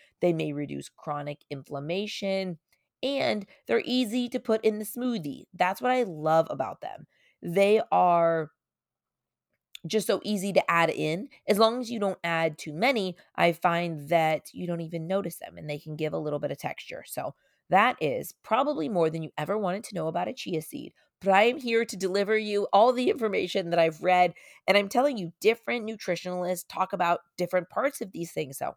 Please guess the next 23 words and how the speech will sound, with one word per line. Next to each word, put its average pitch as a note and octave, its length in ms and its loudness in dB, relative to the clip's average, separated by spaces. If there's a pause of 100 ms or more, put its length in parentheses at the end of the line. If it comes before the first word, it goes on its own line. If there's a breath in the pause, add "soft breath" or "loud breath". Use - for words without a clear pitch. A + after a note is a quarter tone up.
I F#3+ 100 0
add F#3 220 2
'em F#3+ 100 0
all E3+ 120 0
into E3 240 -6
my D#3+ 140 0
notes D3 300 -4
to D#3 100 -10
share. - 300 0 (360 soft breath)
And B3 180 4
then C4+ 300 0
you A3 160 -4
kind G#3 240 2
of, G3 160 4
you G#3 80 -2
know, D3 140 0
remember E3+ 400 0
the F3 100 -2
things E3 220 -6
that D#3+ 120 -8
stick - 240 -6
with G#3+ 240 -2
you, D3+ 200 0